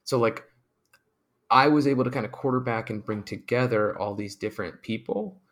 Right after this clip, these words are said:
And sometimes these people will end up having a relationship, you know, outside of that event, right? And that's the biggest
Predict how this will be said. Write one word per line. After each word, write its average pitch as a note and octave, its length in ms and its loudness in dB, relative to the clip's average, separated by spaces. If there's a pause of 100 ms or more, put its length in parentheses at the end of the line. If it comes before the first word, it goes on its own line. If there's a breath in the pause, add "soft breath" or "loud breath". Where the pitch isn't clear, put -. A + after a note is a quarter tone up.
(280)
And B2+ 340 0
sometimes D3 500 -2
these C3+ 180 -4
people C3+ 320 -4
will B2 200 2
end A#2+ 160 -2
up A#2 160 -4
having A#2 260 -2
a - 20 -2
relationship, A#2 640 -4 (920)
you A#2 80 -6
know, G2 60 -6
outside A2+ 420 2
of A#2 140 0
that A#2 160 2
event, - 260 -2 (160)
right? B2 300 -6
And A2 100 -6
that's A2+ 200 -4
the A#2 100 -6
biggest G#2+ 480 -6